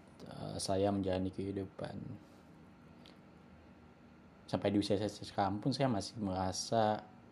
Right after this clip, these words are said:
saya belum cukup bijak untuk, untuk memastikan bahwasanya apakah apa yang saya pikirkan ini sudah cukup jernih, begitu. Apakah ini adalah hal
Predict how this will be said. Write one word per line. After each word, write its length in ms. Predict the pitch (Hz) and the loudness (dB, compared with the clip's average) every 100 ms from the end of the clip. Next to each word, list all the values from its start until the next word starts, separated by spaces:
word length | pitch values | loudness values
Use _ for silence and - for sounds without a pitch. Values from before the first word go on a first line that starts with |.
| - - - - | -20 -20 -20 0
saya 160 | 135 135 | 4 6
belum 160 | 110 | 6
cukup 240 | 98 104 107 | 2 -2 0
bijak 320 | 107 110 107 92 | 2 4 4 4
untuk, 480 | 95 95 98 95 - - | 2 -2 -2 -4 -6 -6
untuk 240 | 98 104 98 | -4 -2 -2
memastikan 800 | 98 95 92 - 98 - 113 110 | 0 0 -2 -2 -4 0 2 2
bahwasanya 560 | 95 95 92 98 101 104 | 2 0 0 -4 -4 -2
apakah 560 | 98 - 101 139 104 | -4 -4 -2 0 0
apa 160 | - 104 | 0 -4
yang 80 | 101 - | -4 -4
saya 160 | 98 | -4
pikirkan 480 | 92 - 104 - - | -4 -6 -8 -6 -4
ini 80 | 110 | -2
sudah 240 | 113 95 | 0 -2
cukup 240 | 104 - 110 | -2 -6 -2
jernih, 400 | 110 113 104 95 - | 0 2 2 -2 -8
begitu. 400 | - - - - - - - - - - - - - - - - - - - - - | -12 -12 -14 -16 -16 -20 -20 -20 -20 -20 -20 -20 -20 -20 -20 -20 -20 -20 -20 -14 0
Apakah 320 | 110 120 160 | 0 4 4
ini 240 | 160 175 143 | 6 4 2
adalah 400 | 104 98 123 - - - - - - - | 2 2 2 -2 -12 -20 -20 -20 -20 0
hal 160 | 120 | 4